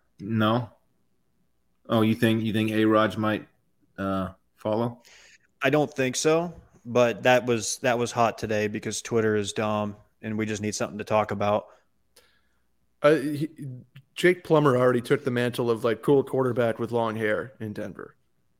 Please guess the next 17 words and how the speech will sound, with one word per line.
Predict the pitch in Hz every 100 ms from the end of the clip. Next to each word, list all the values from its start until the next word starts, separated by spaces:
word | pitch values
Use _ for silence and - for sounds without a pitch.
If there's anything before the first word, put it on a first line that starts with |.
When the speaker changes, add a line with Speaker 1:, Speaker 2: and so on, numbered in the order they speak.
| _ _ _ _ - _ _ -
Speaker 2:
Ooh, | 170 127
good | 113 131
point. | 139 143 107 - _ _ _ _ _ _ _ 101
Speaker 1:
Ooh, |
Speaker 3:
Jake | 127 107
the |
Speaker 1:
Jake | 107
the | 123
Speaker 3:
Snake. | 127 101
Speaker 1:
Snake. | 95 113 117 98 82 80 - _ _ _ _ _ 135
Speaker 3:
Uh, | 127 135
was | -
he | 330
a |
Speaker 1:
Snake. | -
Speaker 3:
Texas | 254 277 392
guy? | -